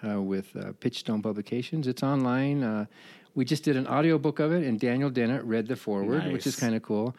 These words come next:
Speaker 1: And now we're making an audiobook, finally, seven years late, of, uh,
Speaker 2: <laughs>
Speaker 1: of Godless.
Speaker 2: Great.
Speaker 1: And Richard Dawkins is gonna read the foreword to that. And then Richard and I have a new book coming out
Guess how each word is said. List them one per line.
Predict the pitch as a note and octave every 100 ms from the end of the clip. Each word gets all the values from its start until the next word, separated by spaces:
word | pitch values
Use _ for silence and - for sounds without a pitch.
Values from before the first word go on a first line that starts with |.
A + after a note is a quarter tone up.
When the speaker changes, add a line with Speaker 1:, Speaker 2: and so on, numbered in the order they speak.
| - - - _ -
Speaker 1:
And | C#3 C#3
now | C#3+ G#3
we're | G#3 D#3+
making | D#3 C#3+ C3+
an | B2
audiobook, | B2+ D#3+ B2+ G#2 -
finally, | - A2 C3 A#2 F#2
seven | G2 - G#2 G2+
years | F#2+ F2+
late, | G2+ G2 -
of, | F#2+ F2+ F#2
uh, | F2+ F2+ F#2 -
Speaker 2:
<laughs> | -
Speaker 1:
of | G2+ F2+ G#2+
Godless. | A#2 D#3+ C3+ - - - -
Speaker 2:
Great. | G2 F#2 - B2
Speaker 1:
And | A#2 A#2 C3+
Richard | C#3+ C3+
Dawkins | B2 B2+ B2+
is | A2+
gonna | A#2
read | G#2+ G2+
the |
foreword | G2+ G2+ F#2
to | F2
that. | A2+ G2 - - - - - -
And | C3+ B2+
then | C#3 C#3 B2 - -
Richard | C3 D#3 - D#3
and | C#3
I | B2
have | B2 A#2+
a | A2+
new | C3
book | C3 B2
coming | A#2 G#2+ G#2
out | G2 G2